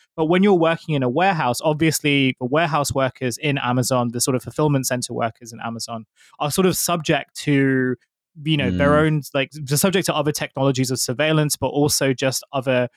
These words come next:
Speaker 1: you know, other algorithmic technologies that are designed to optimize working and, uh,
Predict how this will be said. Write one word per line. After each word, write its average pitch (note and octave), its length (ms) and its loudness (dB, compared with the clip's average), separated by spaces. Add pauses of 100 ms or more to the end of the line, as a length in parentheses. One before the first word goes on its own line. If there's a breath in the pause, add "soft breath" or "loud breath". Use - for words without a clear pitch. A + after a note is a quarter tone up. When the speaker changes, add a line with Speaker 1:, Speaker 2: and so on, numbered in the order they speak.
(200 soft breath)
Speaker 1:
you D#3 60 -8
know, D3 180 0
other D#3+ 180 0
algorithmic C#3 680 0
technologies B2+ 640 -2
that C3 60 -2
are B2+ 120 0
designed B2+ 420 0
to - 160 -10
optimize B2+ 680 -2
working C3 380 -2
and, A#2+ 200 -6 (420)
uh, A#2 600 0